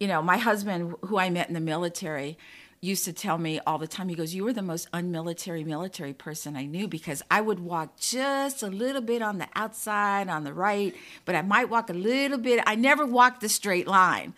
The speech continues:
You know, I kinda straddled it sometimes and I get back in line before the, you know, anyone would notice. But, um, I love that part. Next segment. This is the this or that. You have to pick one.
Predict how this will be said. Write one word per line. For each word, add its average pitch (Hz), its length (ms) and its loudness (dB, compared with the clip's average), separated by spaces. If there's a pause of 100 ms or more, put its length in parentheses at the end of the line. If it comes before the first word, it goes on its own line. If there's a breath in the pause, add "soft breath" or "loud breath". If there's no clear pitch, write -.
(280 loud breath)
You 208 140 0
know, 185 120 8
I 185 100 8
kinda 220 320 2
straddled 208 480 4
it 208 160 2
sometimes 196 560 2
and 175 80 0
I 180 80 2
get 175 180 0
back 180 240 2
in 175 100 -2
line 170 260 2
before 170 340 -2
the, 165 200 -6
you 175 120 -4
know, 139 180 -2
anyone 165 380 -4
would 151 120 -6
notice. 160 480 -2
But, 143 400 -6
um, 120 360 -2 (500 loud breath)
I 220 80 0
love 226 240 2
that - 180 0
part. 135 320 0 (440)
Next 185 300 0
segment. 170 500 2
This 160 220 -2
is 180 140 -8
the 165 120 -6 (100)
this 190 300 2
or 226 100 2
that. 175 520 2 (360)
You 180 140 2
have 160 200 4
to - 80 -6
pick 196 280 -8
one. 180 440 -2